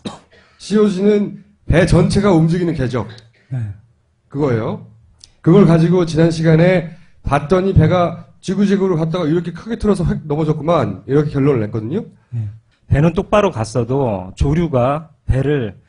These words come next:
Speaker 2: 이리저리 흔들 수 있다. 그러면 갔더니 코스는 지그재그로 보일 수가 있잖아요.
Speaker 1: 뭐 일, 이 도씩 이렇게 흔들릴 수 있다는 거죠.
Speaker 2: 네.
Speaker 1: 배가 이제 이렇게 가는데 조류가 옆에서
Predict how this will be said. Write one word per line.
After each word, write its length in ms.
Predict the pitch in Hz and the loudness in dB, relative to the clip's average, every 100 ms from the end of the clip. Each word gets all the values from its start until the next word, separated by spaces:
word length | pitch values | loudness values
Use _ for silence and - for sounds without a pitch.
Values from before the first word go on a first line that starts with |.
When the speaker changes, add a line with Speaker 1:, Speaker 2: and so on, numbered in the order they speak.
| _ | _
Speaker 2:
이리저리 420 | 135 147 170 156 | 0 2 2 2
흔들 320 | 147 208 220 202 | 2 2 0 0
수 120 | 139 | 0
있다. 300 | 113 - 113 | -2 -2 -2
그러면 500 | 131 147 160 139 - _ _ _ | 0 0 0 -2 -8 _ _ _
갔더니 540 | 139 - 165 143 123 | -10 -4 -4 -4 -6
코스는 880 | - 185 - 190 143 147 110 90 - _ _ | -6 -6 -2 0 2 2 0 -4 -10 _ _
지그재그로 680 | - 151 156 170 151 123 - - | -2 0 2 2 2 -2 -4 -4
보일 260 | 131 147 | 0 0
수가 240 | 156 139 120 | 0 -2 -2
있잖아요. 460 | 110 104 101 110 | -2 -4 -4 -2
Speaker 1:
뭐 80 | 117 | 2
일, 200 | 160 196 | 4 6
이 100 | 202 | 6
도씩 280 | 185 180 180 | 4 0 -2
이렇게 140 | 151 151 | -4 -2
흔들릴 260 | 208 208 | 0 -2
수 80 | - | -4
있다는 180 | 160 156 | 0 0
거죠. 380 | 139 117 101 101 | 0 -4 -6 -8
Speaker 2:
네. 440 | 117 120 110 95 92 - | -4 -2 -2 -4 -8 -2
Speaker 1:
배가 300 | 151 185 196 | 2 2 2
이제 100 | 185 | 2
이렇게 160 | 180 165 | -2 -4
가는데 640 | 156 165 175 165 170 139 | 0 0 0 0 -2 -2
조류가 300 | - 160 170 | 0 0 0
옆에서 840 | 143 170 165 160 147 151 117 92 | 0 2 2 2 0 0 -2 -6